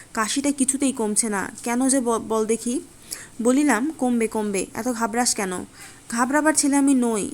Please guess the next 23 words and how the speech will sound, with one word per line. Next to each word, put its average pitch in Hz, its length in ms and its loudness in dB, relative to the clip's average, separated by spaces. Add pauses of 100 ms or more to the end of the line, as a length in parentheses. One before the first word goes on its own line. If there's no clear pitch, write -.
তবে 240 200 0
কি 262 100 0
জানিস, 262 440 0
ক্রমাগত 254 520 -2
কাশাটা 247 540 0
বিরক্তিকর। 220 640 -2 (520)
দুই 269 220 4
একটা 285 300 0
কথা 233 280 0
বলিতে 220 320 0
না 262 120 0
বলিতেই 254 480 0
আবার 214 240 0
কাশিতে 196 340 -4
লাগিল। 180 400 0 (420)
কিছুক্ষণ 262 460 0
উভয়ে 226 340 0
চুপচাপ। 185 460 -2 (460)
হরিমোহন 269 480 4
বলল, 269 420 2
"স্পিউটামটা 254 840 0
এক্সামিন 254 520 0
করে 254 380 0